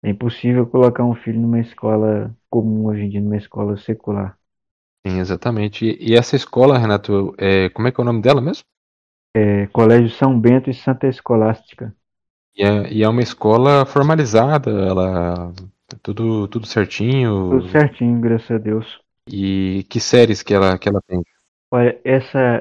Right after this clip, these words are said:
Speaker 1: essa parte eu não sei dizer. Eu não sei dizer que já faz um tempinho que eu não, não me envolvo muito com a escola. É, eu não sei dizer, seria, a pessoa mais indicada seria o diretor.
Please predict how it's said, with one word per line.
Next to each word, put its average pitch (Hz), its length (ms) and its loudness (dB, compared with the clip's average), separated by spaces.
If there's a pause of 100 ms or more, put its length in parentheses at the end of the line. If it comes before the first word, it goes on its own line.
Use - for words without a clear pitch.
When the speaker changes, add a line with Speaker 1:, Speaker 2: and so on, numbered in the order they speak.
Speaker 1:
essa 131 280 -2
parte 131 340 0
eu 139 60 2
não 139 200 2
sei 139 200 0
dizer. 117 540 0 (720)
Eu 117 80 -2
não 117 120 2
sei 123 200 -2
dizer 113 380 0
que - 80 -8
já 127 120 4
faz 123 260 4
um 120 120 0
tempinho 127 640 -2
que 120 120 -6
eu 117 80 4
não, 104 560 0 (600)
não 113 140 4
me 113 100 4
envolvo 107 420 2
muito 107 240 -2
com 110 100 -4
a 107 60 2
escola. 113 600 2 (1000)
É, 101 840 0
eu 107 80 2
não 117 120 2
sei 117 220 -2
dizer, 104 400 -2
seria, 113 400 -2
a - 20 -6
pessoa 110 320 -6
mais 113 180 2
indicada 107 380 -2
seria 117 400 -2
o 123 240 -2
diretor. 123 680 0